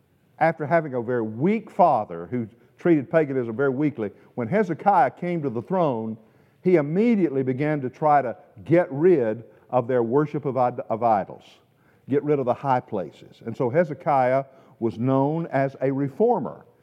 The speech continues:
He was a king. He made a lot of reforms, religious reforms,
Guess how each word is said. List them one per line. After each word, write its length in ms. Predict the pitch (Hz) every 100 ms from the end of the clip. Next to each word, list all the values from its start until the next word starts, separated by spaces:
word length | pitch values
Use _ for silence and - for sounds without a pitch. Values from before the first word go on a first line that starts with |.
| _ -
He 80 | 139
was 160 | 135
a 60 | 143
king. 640 | - 196 185 139 98 76 - _ _ -
He 100 | 143
made 200 | 143 127
a 60 |
lot 320 | 120 131 156
of 60 | 180
reforms, 640 | 170 156 208 190 120 104 104
religious 460 | 120 156 165 170
reforms, 540 | 180 - 104 101 113